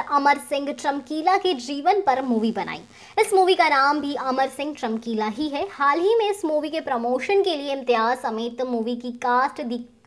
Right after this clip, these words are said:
ग्रेट इंडियन कपल शो पर पहुंची थी। यहाँ पर इम्तियाज ने बताया कि कैसे उन्होंने शाहरुख खान के कहने पर इस मूवी में दिलजीत दोसांझ को कास्ट किया,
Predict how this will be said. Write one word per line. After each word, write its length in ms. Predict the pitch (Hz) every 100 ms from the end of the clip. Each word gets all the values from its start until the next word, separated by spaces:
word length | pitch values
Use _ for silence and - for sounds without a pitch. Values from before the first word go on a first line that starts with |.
| _ _ _ _ -
ग्रेट 460 | 330 349 359 247 - _ -
इंडियन 340 | 392 403 403
कपल 320 | 392 - 277
शो 260 | 269 - 285
पर 180 | 254 214
पहुंची 380 | 208 180 - 208
थी। 140 | 214 - - _
यहाँ 220 | 269 311 554
पर 180 | 415
इम्तियाज 480 | 466 392 262 220 339
ने 260 | 440 494 403
बताया 340 | 269 269 247
कि 140 | 247 392
कैसे 480 | - 330 294 349
उन्होंने 420 | 523 453 427 359 453
शाहरुख 360 | - 302 262
खान 220 | 262 277 294
के 120 | 320
कहने 360 | 285 240 254
पर 220 | 349 330 349
इस 160 | 349
मूवी 240 | 294 277 320
में 200 | 320 285
दिलजीत 440 | 277 233 269 302
दोसांझ 600 | 240 220 226 208 208 226
को 140 | -
कास्ट 440 | 539 - 208 202 -
किया, 280 | 220 165